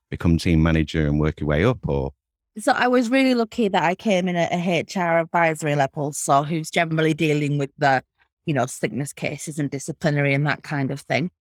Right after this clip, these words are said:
Speaker 2: I was working in a small team, um, at British Gas, actually. Um, so there was me and a H R manager and a H R business partner there. Um, I progressed then to being a, a H R manager there, which was, um, which was great.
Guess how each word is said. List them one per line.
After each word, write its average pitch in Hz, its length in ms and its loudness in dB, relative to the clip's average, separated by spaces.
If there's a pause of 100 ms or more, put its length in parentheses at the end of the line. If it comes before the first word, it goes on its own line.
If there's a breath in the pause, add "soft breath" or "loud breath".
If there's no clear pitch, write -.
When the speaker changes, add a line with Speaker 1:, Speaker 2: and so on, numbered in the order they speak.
(240)
Speaker 2:
I 165 80 4
was 170 140 4
working 175 380 2
in 170 100 -2
a 170 80 -4
small 175 300 2
team, 160 440 -2 (360)
um, 143 400 2
at 131 100 0
British - 260 -6
Gas, 165 240 -4
actually. 156 400 0 (360)
Um, 156 500 4
so - 140 -2
there 165 100 4
was 160 160 2
me 160 420 0
and 156 120 -4
a - 20 -2
H 156 320 0
R 156 120 0
manager 147 540 -2
and 143 120 -4
a - 20 -4
H 147 320 -2
R 147 100 -4
business 147 340 -6
partner 147 300 -4
there. 143 340 0 (560)
Um, 160 280 0
I 175 120 0
progressed 208 580 -2
then 185 340 0
to 175 100 -14
being 165 220 0
a, 156 200 2
a - 140 -2
H 160 280 0
R 156 100 4
manager 151 340 0
there, 135 320 2 (840)
which 110 240 -4
was, 143 300 -2
um, 139 440 0 (200)
which 165 160 -4
was 156 100 -2
great. 208 460 2